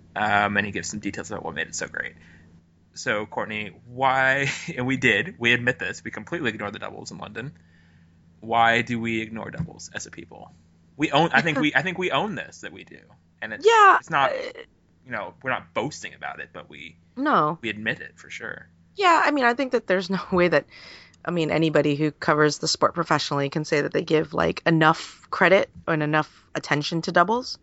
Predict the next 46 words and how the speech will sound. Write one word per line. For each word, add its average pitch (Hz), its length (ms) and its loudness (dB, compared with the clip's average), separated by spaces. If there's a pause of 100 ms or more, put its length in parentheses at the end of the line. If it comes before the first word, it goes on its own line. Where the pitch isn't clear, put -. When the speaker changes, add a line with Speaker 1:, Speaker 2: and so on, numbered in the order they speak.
Speaker 2:
I - 40 -12
think 165 140 -8
that - 140 -6
that's 135 180 0
something 151 320 -2
that 139 160 2 (320)
we're 165 220 6
all 147 240 6
guilty 180 560 -4 (340)
of 147 160 -2
not 147 540 4 (840)
doing. 135 360 -2
Speaker 1:
Well, 196 140 2
it 170 60 -4
depends 185 260 -6
on 175 60 -2
how 160 100 0
much 135 160 0
you 127 80 -6
think 113 140 -4
it 101 80 -8
deserves, 107 520 -8
so. - 160 -16 (300)
Speaker 2:
Well, 269 120 8
th-, - 140 -4
well, 196 200 -6
fair 160 260 2
enough, 127 220 -4
fair 143 160 -2
enough. 123 280 -4
But, 180 280 6
but 170 280 2
to 180 160 -10 (160)
say 160 340 2
that, 139 200 0
like, 139 220 -2 (180)
yeah, 254 240 4
I - 80 -8
mean, 151 320 -4
should, 185 380 0 (1080)
in 269 460 4
the 247 80 0
grand 226 240 2
scheme 208 180 -2
of 202 80 -2
things, 190 540 -2